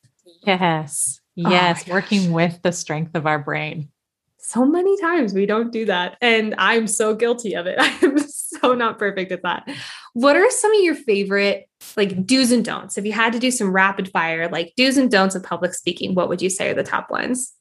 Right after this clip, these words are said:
Speaker 1: Ooh, do use stories.
Speaker 2: Ooh, okay. Is
Speaker 1: Do
Speaker 2: there a
Speaker 1: use
Speaker 2: reason
Speaker 1: stories.
Speaker 2: why?
Speaker 1: Oh, stories are, like, the magic sauce of speaking.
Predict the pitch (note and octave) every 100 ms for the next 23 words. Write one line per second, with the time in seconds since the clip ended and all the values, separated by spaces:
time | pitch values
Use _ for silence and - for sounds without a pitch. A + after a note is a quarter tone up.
0 | F#3 G3 F3+ D#3+ C#3+ - F3 G3 A#3 A#3+
1 | C4 - G#3+ G3+ F#3 F#3+ G#3 - _ _
2 | _ _ _ B3+ G#4+ B4 C#4 A#3+ F#3+ F#3+
3 | D#4 - _ _ _ - F#3 G3+ C#4+ C#4+
4 | A3+ G#3 E4 G3 A3+ _ _ _ _ _
5 | _ - A#3 F#3+ D3+ - - B3 C4 B3
6 | G3+ - F#3 F#3 F3+ E3+ D#3+ D#3 - _
7 | _ _ _ _ _ _ F3+ F#3 F3+ F#3+
8 | G#3+ F#3 - - D#3+ E3+ E3+ - D3+ -
9 | - F3 E3+ - E3